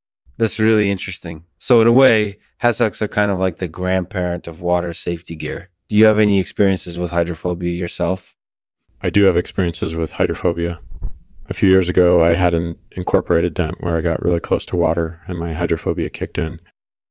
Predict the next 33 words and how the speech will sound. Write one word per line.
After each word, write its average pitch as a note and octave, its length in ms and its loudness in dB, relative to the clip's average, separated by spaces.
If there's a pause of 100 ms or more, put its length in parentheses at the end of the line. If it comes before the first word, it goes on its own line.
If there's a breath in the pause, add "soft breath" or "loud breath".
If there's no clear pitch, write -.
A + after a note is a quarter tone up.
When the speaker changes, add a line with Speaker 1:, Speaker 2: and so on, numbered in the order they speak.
(160)
Speaker 2:
I - 40 -6
started E2+ 340 -6
panicking F#2 440 0
and F2 100 0
my F2 100 0
body E2 240 -2
started E2 240 -6
reacting E2+ 460 -2
violently. E2 560 -2 (920)
Thankfully, G2+ 520 2 (240)
I F#2 100 -4
was F2 180 0
able F2 220 2
to D#2+ 180 -2 (160)
calm E2+ 240 -2
down F2 260 2
and, F2 240 -4 (260)
and F2+ 140 -6
survive E2+ 300 0
the F2 80 -2
experience, F#2+ 500 -2
but - 140 -4
it - 80 -4
was - 200 -12 (140)
definitely F2 320 0
pretty E2 220 -4
scary. E2+ 440 -2 (240)
But F2 380 -2
it F#2 80 0
was D#2+ 140 0
definitely E2+ 380 -2
pretty E2 200 -6
scary. - 460 -4